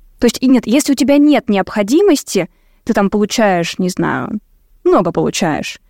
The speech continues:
и ты ни на что не копишь особенно, у тебя нет нужды, нет ипотеки, нет кредитов, ты вообще живёшь по лайту,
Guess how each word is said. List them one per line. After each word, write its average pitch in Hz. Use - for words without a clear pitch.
и 208
ты 269
ни 277
на 214
что -
не 190
копишь 247
особенно, 202
у 202
тебя 214
нет 247
нужды, 180
нет 262
ипотеки, 214
нет 277
кредитов, 208
ты 143
вообще 151
живёшь 220
по 196
лайту, 170